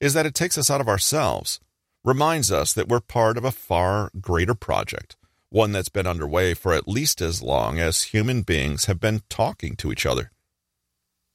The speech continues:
Other animals don't share or store their knowledge like we do.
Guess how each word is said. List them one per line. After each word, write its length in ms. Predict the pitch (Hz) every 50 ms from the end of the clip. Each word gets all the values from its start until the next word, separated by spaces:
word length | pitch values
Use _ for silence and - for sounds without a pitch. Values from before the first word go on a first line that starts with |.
| _
Other 220 | - 117 - 110 92
animals 440 | 90 101 110 120 104 87 87 92 -
don't 320 | - 104 95 90 67 69
share 600 | - - - - 104 98 95 92 92 90 90 82 - -
or 200 | 87 87 71 69
store 500 | - - - - - 98 90 92 95 90
their 180 | 73 73 65
knowledge 560 | 67 65 69 71 85 127 151 123 78 69 -
like 220 | - 71 71 - -
we 140 | 92 110 147
do. 240 | 101 73 85 113